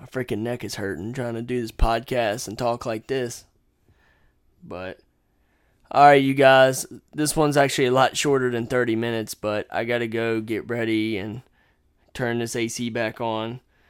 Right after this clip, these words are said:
and just get ready to go take my car to get inspected. And I'm kinda getting a headache. I need to go put my glasses on, and my neck's hurting trying to talk to the microphone this way.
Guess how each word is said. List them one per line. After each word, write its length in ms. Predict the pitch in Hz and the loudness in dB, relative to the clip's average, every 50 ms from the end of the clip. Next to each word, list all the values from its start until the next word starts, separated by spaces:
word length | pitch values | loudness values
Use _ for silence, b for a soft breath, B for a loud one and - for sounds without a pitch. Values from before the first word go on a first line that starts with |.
| _ _ _ _ _ _ _ _ _ _ _ _ - _ | _ _ _ _ _ _ _ _ _ _ _ _ -20 _
and 240 | - 104 110 110 104 | -10 -10 -10 -8 -8
just 240 | 113 113 110 - | -8 -8 -8 -6
get 180 | - 120 104 80 | -6 -6 -6 -4
ready 500 | 101 117 117 113 113 113 110 113 113 110 | -2 -2 0 0 0 0 -2 -2 -4 -4
to 100 | 101 110 | -6 -6
go 180 | 101 120 110 110 | -6 -4 -6 -4
take 220 | 110 123 117 90 | -4 -6 -6 -6
my 100 | 92 113 | -6 -8
car 220 | - - 117 113 | -6 -4 -4 -4
to 80 | 113 110 | -4 -4
get 140 | 107 110 104 | -6 -6 -6
inspected. 680 | 98 117 - - - 113 107 104 101 - 113 107 104 | -6 -6 -8 -6 -6 -6 -6 -6 -8 -8 -8 -6 -6
And 140 | 104 104 104 | -8 -10 -10
I'm 80 | 95 104 | -10 -8
kinda 220 | - 123 117 117 | -6 -6 -6 -4
getting 180 | 113 117 95 80 | -6 -6 -8 -8
a 40 | 85 | -10
headache. 460 | 110 117 113 113 113 110 110 107 - | -4 -4 -4 -2 -2 -4 -6 -8 -8
I 60 | 113 | -8
need 140 | 110 113 110 | -8 -8 -8
to 40 | 107 | -6
go 120 | 110 107 | -6 -8
put 140 | 101 117 113 | -6 -8 -8
my 100 | 107 107 | -8 -6
glasses 480 | 107 113 117 113 113 117 - 120 113 | -4 -2 0 0 0 -2 -6 -8 -8
on, 320 | 117 110 104 101 104 104 107 | -6 -6 -4 -4 -4 -4 -4
and 220 | 104 98 95 110 110 | -6 -6 -8 -8 -8
my 80 | 104 | -6
neck's 280 | 110 110 110 98 - - | -4 -4 -4 -4 -6 -6
hurting 360 | 120 117 117 117 107 104 107 | -6 -4 -4 -4 -6 -8 -10
trying 200 | - - 110 110 | -10 -10 -8 -8
to 60 | 107 | -8
talk 300 | 104 - 113 110 101 - - | -8 -6 -6 -6 -6 -6 -6
to 400 | - 123 113 104 104 107 110 - b b b b b b b b | -4 -2 -2 -2 -2 -6 -8 -12 b b b b b b b b
the 60 | - 117 | -8 -2
microphone 600 | 117 120 117 107 117 110 - 123 110 104 104 107 | 0 0 0 0 -6 -6 -4 -2 -2 -2 -2 -4
this 220 | 110 104 - - | -6 -6 -6 -6
way. 400 | - 104 104 104 98 117 127 | -4 -4 -4 -4 -4 -8 -10